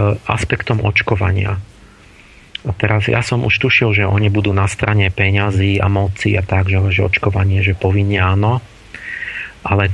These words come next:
čo ma prekvapilo, že tam bol štvrtý bod na konci, kde ja to prečítam, že subkomisia sa chce vyjadriť k rôznym nepravdivým tvrdeniam,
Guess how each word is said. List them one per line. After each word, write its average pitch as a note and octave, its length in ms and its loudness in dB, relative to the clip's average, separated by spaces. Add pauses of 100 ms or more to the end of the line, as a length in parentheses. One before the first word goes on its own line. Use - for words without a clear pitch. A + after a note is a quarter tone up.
(120)
čo - 160 2
ma B2+ 140 0
prekvapilo, A#2+ 600 0
že A2 140 2
tam A#2 200 0
bol A2 140 2
štvrtý - 420 0
bod G#2 200 0
na G2 180 2
konci, G#2 600 -2 (920)
kde G2 120 0
ja G#2 100 4
to G#2 120 -2
prečítam, G2+ 500 0
že G2 100 0
subkomisia D3 720 -2
sa A#2+ 140 -2
chce D3+ 300 0
vyjadriť A2 500 0
k A2 80 -2
rôznym A#2 440 0
nepravdivým A#2 840 0
tvrdeniam, G#2 800 0